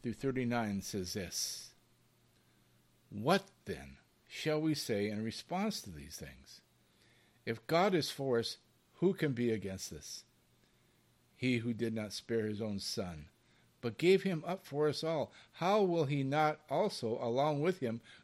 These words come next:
graciously, graciously give us all things? Who will bring any charge against those whom God has chosen? It is God who justifies.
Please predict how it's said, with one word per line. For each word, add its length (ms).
graciously, 920
graciously 680
give 220
us 240
all 160
things? 580
Who 140
will 160
bring 300
any 220
charge 640
against 380
those 300
whom 280
God 380
has 160
chosen? 540
It 160
is 160
God 500
who 100
justifies. 920